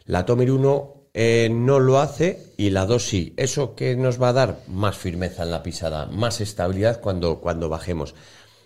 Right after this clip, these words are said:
De, sí que lo puede, sí que se puede sacar,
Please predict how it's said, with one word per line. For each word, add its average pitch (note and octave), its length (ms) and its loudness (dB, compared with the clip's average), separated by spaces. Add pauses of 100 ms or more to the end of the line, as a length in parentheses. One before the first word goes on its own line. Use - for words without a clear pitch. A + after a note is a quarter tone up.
(180)
De, F#2+ 720 0
sí - 260 -2
que C3 120 2
lo B2 140 2
puede, B2 560 4
sí - 180 -6
que B2 140 -2
se A#2+ 100 -2
puede A#2+ 240 0
sacar, A2 460 0